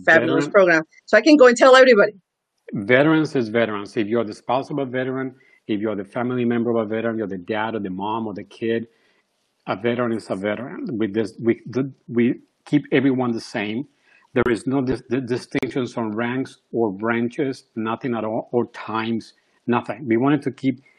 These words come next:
Speaker 2: everything the same and, and unified. We all one, we're all veterans. So, so that, that's kinda the approach that we take as a veterans chamber, and we welcome everyone that way.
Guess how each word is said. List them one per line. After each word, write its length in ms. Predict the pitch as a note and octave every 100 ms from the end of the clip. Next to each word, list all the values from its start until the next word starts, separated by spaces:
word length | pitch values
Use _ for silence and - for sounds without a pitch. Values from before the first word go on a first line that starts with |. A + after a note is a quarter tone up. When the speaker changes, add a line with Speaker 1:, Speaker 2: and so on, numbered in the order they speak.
| _
Speaker 2:
everything 400 | B2 B2 B2+ B2+
the 80 | G#2+
same 640 | - - B2 A2+ G#2+ A2+ - _ -
and, 160 | A#2 -
and 160 | B2+ A2+
unified. 580 | B2 A#2 C3 - - - _ _
We 160 | A#2+ C#3 -
all 280 | C3+ C3+ A#2+
one, 420 | A2+ A#2 F#2 - -
we're 140 | A2+ A#2+
all 200 | C3 A2+
veterans. 600 | B2 A2+ A2+ G3+ - _ _ _ _ _
So, 420 | - B2+ B2 - _ _ _
so 220 | _ C#3 A#2
that, 440 | C#3 E3+ F3 C#3+
that's 240 | D3 D3+
kinda 360 | - D3 C#3 -
the 120 | E3 B2
approach 320 | - C#3+ A#2
that 100 | A2+
we 160 | C#3+
take 280 | C#3+ B2 G#2
as 140 | A2 A2+
a 40 |
veterans 420 | A2 A2+ G#2+ A2+
chamber, 520 | - A#2+ A2+ G#2+ G2+ G2 _ _ _ -
and 180 | A2 G#2+
we 120 | A2+
welcome 440 | A2 A#2+ A#2 A2+ A#2+
everyone 640 | C3 A#2 A2+ G#2 A2 G#2 G2
that 240 | A2+ A2
way. 200 | - -